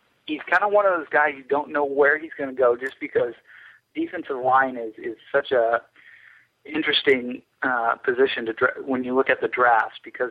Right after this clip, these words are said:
some guys y-, you'll just be sold on their athleticism and they'll go really, really high, but they may,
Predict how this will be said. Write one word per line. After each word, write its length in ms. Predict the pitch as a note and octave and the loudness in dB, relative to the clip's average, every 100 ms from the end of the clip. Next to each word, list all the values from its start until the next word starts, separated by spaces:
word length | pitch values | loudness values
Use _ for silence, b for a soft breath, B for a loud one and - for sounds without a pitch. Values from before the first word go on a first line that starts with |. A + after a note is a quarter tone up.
| - | -4
some 140 | D3+ | -4
guys 300 | D#3 C#3 C#3 B2 _ _ C3 | 2 2 2 -2 _ _ _
y-, 160 | C#3 - - | -20 -20 -12
you'll 180 | C3+ B2+ | -10 -10
just 220 | B2 - | -12 -14
be 120 | A2+ - | -18 -4
sold 220 | C#3+ C#3+ | 2 4
on 160 | C3+ C3+ | 2 -2
their 200 | C3 B2 | 0 0
athleticism 800 | A#2 B2+ B2 A#2 C3 A#2+ A#2+ A#2+ | 2 2 2 0 -2 -4 -4 -6
and 120 | A#2 | -4
they'll 100 | A#2 | 0
go 200 | A#2+ A#2 | 2 2
really, 300 | A#2+ C3+ C3 | 4 4 4
really 240 | B2+ B2+ | 2 2
high, 300 | A#2 A#2+ B2 A#2+ | 4 2 2 -2
but 140 | A2 | -4
they 80 | A#2+ | -6
may, 340 | B2 B2+ C3 | -4 -4 -4